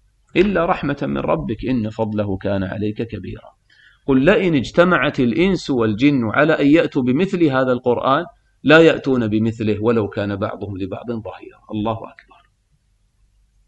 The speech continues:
انظر إلى هذا التحدي الكبير:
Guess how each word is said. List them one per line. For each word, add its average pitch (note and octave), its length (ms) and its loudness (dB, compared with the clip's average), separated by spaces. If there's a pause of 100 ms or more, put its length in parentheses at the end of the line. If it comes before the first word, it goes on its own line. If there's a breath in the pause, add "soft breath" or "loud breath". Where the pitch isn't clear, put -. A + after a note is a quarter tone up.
(120)
انظر A#2 260 0
إلى G#2+ 160 -6
هذا G#2+ 120 -4
التحدي G#2+ 960 -4
الكبير: A2 680 -6